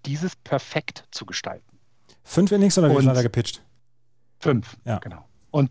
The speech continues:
Speaker 1: das ist eine Geschichte, also ich glaube, der wird die nächsten zwei Tage wenig schlafen.
Speaker 2: Ja.
Speaker 1: Weil er es allen erzählen will.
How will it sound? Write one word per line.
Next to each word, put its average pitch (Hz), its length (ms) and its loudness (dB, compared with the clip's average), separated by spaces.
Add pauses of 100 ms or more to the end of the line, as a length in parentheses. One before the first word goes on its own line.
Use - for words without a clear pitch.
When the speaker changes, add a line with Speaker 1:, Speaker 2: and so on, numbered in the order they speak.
(180)
Speaker 1:
das 170 240 2
ist 214 140 -6
eine 196 120 4
Geschichte, 160 800 2
also 139 260 0
ich - 220 -6
glaube, 196 640 4 (800)
der 156 240 2
wird 190 160 -2
die 165 80 0
nächsten 165 440 -2
zwei 127 220 0
Tage 160 540 2
wenig 139 260 4
schlafen. - 480 -6 (160)
Speaker 2:
Ja. 98 380 0 (160)
Speaker 1:
Weil 120 120 2
er 127 60 6
es - 160 -4 (300)
allen 180 280 4
erzählen 160 520 2
will. 131 240 0